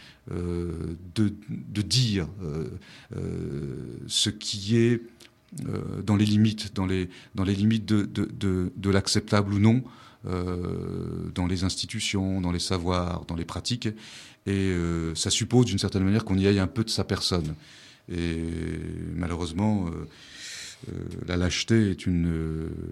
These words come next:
vertu négative bien partagée aujourd'hui, pour des raisons que j'ignore, mais qui sont certainement liées à des faits d'imagination. On pense certainement, euh, qu'il en est mieux ainsi, et que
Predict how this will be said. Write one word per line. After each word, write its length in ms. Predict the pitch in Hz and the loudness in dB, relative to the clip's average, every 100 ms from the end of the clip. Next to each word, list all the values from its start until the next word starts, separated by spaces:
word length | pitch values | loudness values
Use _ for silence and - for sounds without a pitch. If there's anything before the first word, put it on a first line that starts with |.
| 80 82 87 | -8 -8 -6
vertu 560 | 80 98 - - 110 | -2 -2 -2 -4 -2
négative 460 | 95 90 87 107 95 | 0 0 0 -2 -2
bien 180 | 90 85 78 - | 0 -2 -4 -4
partagée 400 | - - 85 98 | -4 0 2 2
aujourd'hui, 440 | 80 78 85 110 - - _ _ _ - - - | 0 -2 -2 -4 -8 -20 _ _ _ -2 -2 0
pour 120 | 92 | -2
des 80 | 87 | 0
raisons 280 | 87 82 80 | 2 2 2
que 80 | |
j'ignore, 360 | 73 82 95 104 | 2 4 4 2
mais 120 | 82 | 0
qui 100 | - | -4
sont 220 | - 82 | -4 -2
certainement 440 | 71 - - 85 82 | -2 -4 0 0 2
liées 100 | 87 | 2
à 40 | |
des 80 | 78 | 0
faits 180 | - 87 | -2 0
d'imagination. 640 | 85 80 80 80 - 110 - - - - - - | 2 2 2 0 0 -2 -4 -18 -20 -20 -18 -12
On 40 | 104 | -4
pense 320 | 92 92 - | 0 0 -2
certainement, 600 | 87 82 80 90 95 80 | -4 -4 0 0 -2 -4
euh, 60 | 76 76 78 80 80 - | -6 -8 -8 -8 -10 -10
qu'il 120 | 87 | -4
en 80 | 82 | 0
est 60 | 85 | 4
mieux 180 | 90 | 4
ainsi, 340 | 80 76 - 101 - - - - | 4 0 -2 -6 -14 -20 -20 -12
et 60 | 82 | -12
que 600 | - 87 82 80 76 | -4 -2 0 -2 -2